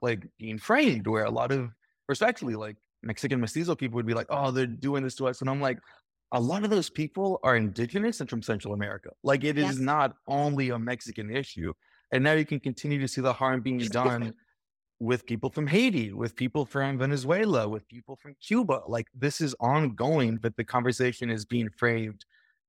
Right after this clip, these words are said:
Speaker 1: in this really whack way. And I don't know if you guys have any thoughts on that that you'd like to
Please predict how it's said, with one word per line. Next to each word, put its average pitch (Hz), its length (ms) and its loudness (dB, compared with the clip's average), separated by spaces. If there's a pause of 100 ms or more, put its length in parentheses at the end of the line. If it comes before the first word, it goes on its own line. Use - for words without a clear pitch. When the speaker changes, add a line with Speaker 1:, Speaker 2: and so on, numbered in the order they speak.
(140)
Speaker 1:
in 139 160 4
this 135 280 2
really 127 720 0 (180)
whack 120 380 2
way. - 360 -6
And 120 140 0
I 127 60 2
don't 123 180 2
know 120 80 0
if 107 120 -6
you 113 120 -4
guys 104 140 -2
have 107 140 0
any 104 180 -2
thoughts 101 360 -8
on 104 140 -6
that 104 240 -6
that 101 100 -4
you'd 104 140 -6
like 104 180 -2
to 92 280 -4